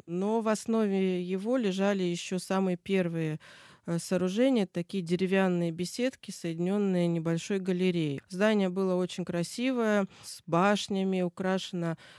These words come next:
двумя квадригами лошадей, но оно сгорело в советское время, то есть оно просуществовало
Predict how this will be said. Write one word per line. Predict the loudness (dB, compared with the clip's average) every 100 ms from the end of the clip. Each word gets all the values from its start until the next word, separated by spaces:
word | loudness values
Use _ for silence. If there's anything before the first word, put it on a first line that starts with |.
| -16
двумя | -10 0 4 6 6 4 0 _ _
квадригами | 0 2 4 2 2 2
лошадей, | 2 0 -2 -2 0 2 2 -2 -6
но | 2 4 4 2 -2 _ _ _
оно | 0 2 4 2 0
сгорело | -6 -4 2 4 6 4 2 -6
в |
советское | -6 -2 -2 -4 -6
время, | -2 0 0 0
то | -4
есть | -6 -4
оно | -4
просуществовало | -4 -10 -10 -14 -10 -6 -4 -2 0 0 -2